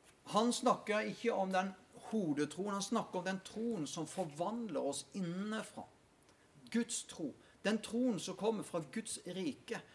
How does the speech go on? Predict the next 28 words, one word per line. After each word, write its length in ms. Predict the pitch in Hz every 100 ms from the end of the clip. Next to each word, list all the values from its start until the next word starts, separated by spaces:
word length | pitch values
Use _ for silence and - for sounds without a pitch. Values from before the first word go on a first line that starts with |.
| -
Når 160 | 170 202
Jesus 460 | 196 247 240 202 -
snakker 260 | 220 -
om 80 | 208 -
Guds 260 | 214 - -
rike, 360 | 180 156 - 165
så 120 | 175
snakker 340 | 156 196 - 185
han 160 | 175
om 40 | 147 - -
sennepsfrø 1000 | - - 208 156 131 131 - - - 214 214 - - - - - - - - - - -
som 200 | - 165 143
vokser. 500 | 226 233 - - 160 - -
Det 100 | 180
er 100 | 196
kraft 480 | - 220 254 - -
i 80 | 233
frøet 560 | 190 147 113 - - -
som 160 | - 170
vokser 400 | 113 - - 202 -
og 100 | 151
blir 320 | 156 190 160
størst 320 | - 190 165 196
av 140 | 160
alle 100 | 160
hageplanter, 600 | 175 139 127 143 131 113 - - - - - - - - -
eller 180 | 147 175
hagevekster. 640 | 151 135 143 - - 190